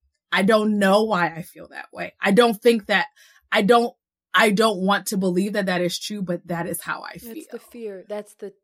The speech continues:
Speaker 2: that's the, that's
Speaker 1: Yes.
Speaker 2: fear. That's,
Speaker 1: Yep.
Speaker 2: that
Speaker 1: Yep.
Speaker 2: fear is not necessarily rational or true, but it's
Speaker 1: Right.
Speaker 2: real as fuck. I feel similarly.
Speaker 1: It feels, yeah.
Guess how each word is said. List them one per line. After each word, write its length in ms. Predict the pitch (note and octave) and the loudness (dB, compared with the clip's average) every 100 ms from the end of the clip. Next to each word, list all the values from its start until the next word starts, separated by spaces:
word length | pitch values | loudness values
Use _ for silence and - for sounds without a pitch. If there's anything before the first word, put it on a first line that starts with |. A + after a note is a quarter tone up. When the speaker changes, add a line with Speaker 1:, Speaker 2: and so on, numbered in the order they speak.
| - | -18
Speaker 2:
that's 260 | F#3 F3+ | -16 -16
the, 180 | _ G3 _ _ _ - | _ -20 _ _ _ -10
that's 140 | G#3+ | -2
Speaker 1:
Yes. 120 | G3 - | -2 0
Speaker 2:
fear. 280 | B3 G3+ D3+ | -4 -4 -4
That's, 180 | D#3 E3+ | -14 -10
Speaker 1:
Yep. 160 | E3+ - _ | -8 -10 _
Speaker 2:
that 220 | F3+ E3+ - | -10 -10 -6
Speaker 1:
Yep. 220 | F#3 E3 | -4 -4
Speaker 2:
fear 140 | A3 F#3+ | -6 -8
is 100 | F3+ | -8
not 260 | F3 E3 _ | -10 -10 _
necessarily 560 | E3 D#3 - D#3 D3 C#3+ | -12 -12 -12 -10 -10 -10
rational 500 | D3 D3 - E3+ E3 | -8 -8 -10 -12 -12
or 80 | |
true, 380 | D3 - E3 D#3 | -12 -10 -8 -8
but 160 | D#3 E3+ | -6 -6
it's 200 | E3 D#3 | -6 -4
Speaker 1:
Right. 160 | F3 G3 | -4 -2
Speaker 2:
real 180 | F#3+ | -6
as 100 | G3 | -8
fuck. 420 | - - D#3+ - - - - | -12 -10 -10 -10 -20 -10 0
I 160 | A#3 | 0
feel 240 | A#3 C#4+ C#4 | 0 -6 -6
similarly. 680 | - G3+ F#3 G3 A3 C4+ D4 | -6 -4 -2 0 0 -2 0
Speaker 1:
It 20 | |
feels, 340 | C4 A3+ F#3+ | 2 2 2
yeah. 160 | D#3 | -6